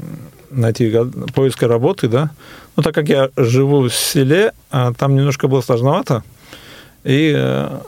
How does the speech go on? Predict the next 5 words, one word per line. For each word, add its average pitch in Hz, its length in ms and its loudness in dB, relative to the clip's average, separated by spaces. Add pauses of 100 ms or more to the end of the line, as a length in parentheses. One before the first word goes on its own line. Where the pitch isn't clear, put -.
(320)
немножко 147 600 2
з-, 127 320 0
мы 127 120 2
занялись 139 580 -2
предпринимательством. 127 1040 0